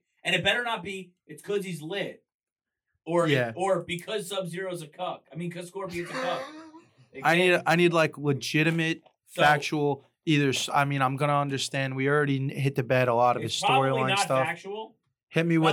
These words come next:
Speaker 1: Nothing
Speaker 2: the
Speaker 1: you say is probably
Speaker 2: factual in the
Speaker 1: factual.
Speaker 2: world of the game.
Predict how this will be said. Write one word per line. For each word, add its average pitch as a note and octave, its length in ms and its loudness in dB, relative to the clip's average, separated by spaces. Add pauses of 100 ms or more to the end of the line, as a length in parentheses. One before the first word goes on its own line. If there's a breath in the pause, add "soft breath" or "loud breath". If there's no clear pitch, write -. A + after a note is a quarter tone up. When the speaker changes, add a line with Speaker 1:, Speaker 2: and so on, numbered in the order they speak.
Speaker 1:
Nothing C3+ 80 -4
Speaker 2:
the - 40 -2 (120)
Speaker 1:
you - 40 -20
say G3 280 -8
is - 100 -16
probably E3 140 -8
Speaker 2:
factual E3+ 500 4
in D3 60 -2
the D3 40 0
Speaker 1:
factual. C#3+ 100 0
Speaker 2:
world C#3 180 2
of B2+ 100 -8
the B2+ 80 -6
game. B2+ 320 -6